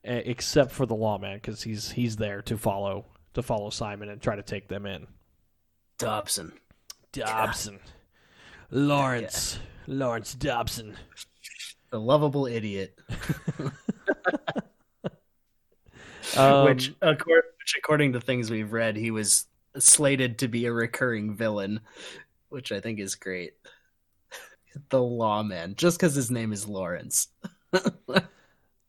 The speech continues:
Speaker 1: Yeah, it's, that's great. Uh, well, so it's, it's very interesting 'cause it kinda starts off bad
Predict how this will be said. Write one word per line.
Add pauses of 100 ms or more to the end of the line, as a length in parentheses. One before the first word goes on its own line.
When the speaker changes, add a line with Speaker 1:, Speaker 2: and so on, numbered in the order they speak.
Speaker 1:
Yeah,
it's,
that's
great. (140)
Uh, (560)
well,
so
it's,
it's
very
interesting
'cause
it
kinda
starts
off (880)
bad